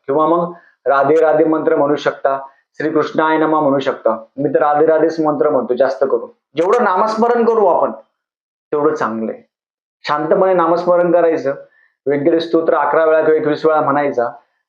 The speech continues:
आणि छानपैकी ध्यान करायचं, नामस्मरण करायचं, तेवढंच देवाला प्रिय असतं. छानपैकी करायचं, प्रत्येकाने या सेवे अवश्य यावं. आता पंधरा तारखेला जमलं तर आपण लाईव्ह घेऊया.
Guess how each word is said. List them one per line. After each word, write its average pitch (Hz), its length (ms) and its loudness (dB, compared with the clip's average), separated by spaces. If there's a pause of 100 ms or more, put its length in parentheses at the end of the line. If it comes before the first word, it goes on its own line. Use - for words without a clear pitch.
आणि 131 220 -4
छानपैकी 151 760 0
ध्यान 147 600 -4
करायचं, 127 520 2 (460)
नामस्मरण 156 640 0
करायचं, 127 520 0 (800)
तेवढंच 131 400 0
देवाला 117 320 2
प्रिय 113 340 0
असतं. - 320 -6 (1160)
छानपैकी 151 360 -2
करायचं, 156 500 0 (280)
प्रत्येकाने 160 600 2
या 143 160 4
सेवे 147 240 2
अवश्य 151 480 2
यावं. 143 300 4
आता 131 140 0
पंधरा 151 320 2
तारखेला 156 220 2
जमलं 143 360 2
तर 135 120 2
आपण 131 320 0 (420)
लाईव्ह 135 440 2
घेऊया. 156 440 0